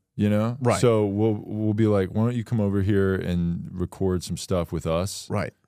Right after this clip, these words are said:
Speaker 1: And then we'll see. 'Cause I, I can't really tell you know what I mean? 'Cause it's like, if I'm pictured by myself, I don't really look that tall, you
Speaker 2: True.
Speaker 1: know?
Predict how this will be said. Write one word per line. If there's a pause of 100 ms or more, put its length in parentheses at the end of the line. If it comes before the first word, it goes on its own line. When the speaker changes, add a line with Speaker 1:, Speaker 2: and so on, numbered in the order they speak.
Speaker 1:
And
then
we'll
see. (200)
'Cause
I,
I
can't
really
tell (580)
you
know
what
I
mean? (100)
'Cause
it's
like,
if
I'm
pictured
by
myself,
I
don't
really
look
that
tall, (340)
you
Speaker 2:
True.
Speaker 1:
know?